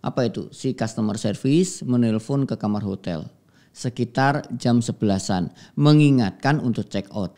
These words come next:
Nada mengingatkannya lumayan bagus. Saya katakan lumayan bagus, bukan berarti ini bagus loh ya. Lumayan bagus. Walaupun itu sebenarnya nggak standar, tapi lumayan lah.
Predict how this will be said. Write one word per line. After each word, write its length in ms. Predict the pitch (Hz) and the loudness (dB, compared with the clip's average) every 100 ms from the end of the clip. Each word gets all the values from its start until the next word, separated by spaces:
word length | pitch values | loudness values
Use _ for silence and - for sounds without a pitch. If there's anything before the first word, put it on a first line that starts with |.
| - | -2
Nada 600 | 143 147 135 147 139 120 | 6 6 6 6 8 8
mengingatkannya 1120 | 135 147 147 143 131 120 120 151 185 139 123 131 | 8 10 10 8 6 4 2 2 4 4 2 2
lumayan 480 | 127 120 117 113 | 4 6 6 4
bagus. 560 | 110 101 117 95 - - _ _ _ | 2 4 4 2 -4 -18 _ _ _
Saya 240 | - 110 120 | -8 -4 -2
katakan 320 | 107 120 131 | 0 2 4
lumayan 300 | 120 120 110 | 4 4 2
bagus, 340 | 107 113 98 | 0 0 0
bukan 320 | - 120 156 | -2 0 2
berarti 320 | 143 117 113 139 | 2 2 2 2
ini 160 | 139 | 2
bagus 400 | 127 104 139 117 | 2 2 0 2
loh 80 | 113 | 2
ya. 480 | 101 92 98 113 117 _ _ _ - | 2 0 -4 -6 -10 _ _ _ -2
Lumayan 560 | 147 156 147 147 143 | 2 4 4 4 4
bagus. 560 | 127 107 113 98 - - _ - | 4 2 2 0 -2 -14 _ 2
Walaupun 320 | 127 131 147 | 2 4 2
itu 80 | 170 | 2
sebenarnya 320 | 143 160 98 | 4 4 0
nggak 60 | |
standar, 440 | - 113 123 120 101 - | -2 2 4 4 2 -2
tapi 160 | 117 156 | -2 2
lumayan 560 | 143 131 120 135 117 | 4 4 6 6 4
lah. 160 | 90 | 2